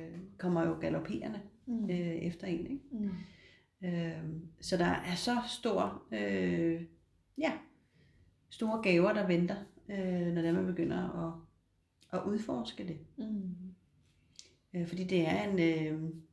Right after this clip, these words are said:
Speaker 1: ja, for mange er det jo sådan, det kan godt være, man har måske brugt noget af sin maskuline energi til at,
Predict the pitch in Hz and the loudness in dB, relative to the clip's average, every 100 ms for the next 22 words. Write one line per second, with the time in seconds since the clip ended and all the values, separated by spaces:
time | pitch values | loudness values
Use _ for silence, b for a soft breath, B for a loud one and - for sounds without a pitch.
0 | _ _ - _ _ _ _ _ - - | _ _ -20 _ _ _ _ _ -20 -10
1 | 220 269 - 202 180 262 277 220 202 196 | -6 -6 -2 0 2 2 2 0 0 0
2 | 202 196 - - _ _ 202 220 214 214 | 0 -2 -8 -20 _ _ -4 0 2 2
3 | 233 214 202 196 190 220 220 202 202 214 | 2 2 0 -2 0 -2 0 -2 0 -2
4 | 220 214 202 190 185 - 254 233 220 208 | -2 -2 0 4 2 2 -4 -2 -2 -2
5 | 202 202 214 220 - 202 185 180 | -2 -2 -6 -6 -4 0 0 -2